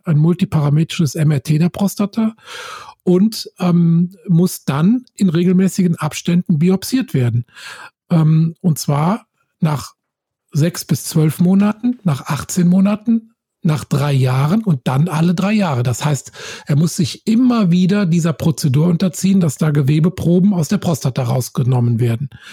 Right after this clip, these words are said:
damit man halt auch das Gewebe von der Bösartigkeit immer wieder überwachen kann, dass es nicht aggressiver wird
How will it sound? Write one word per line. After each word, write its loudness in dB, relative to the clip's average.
damit 0
man 4
halt 0
auch -2
das -4
Gewebe 2
von 0
der 2
Bösartigkeit 0
immer 2
wieder 2
überwachen 0
kann, 0
dass 0
es -2
nicht 0
aggressiver -2
wird -6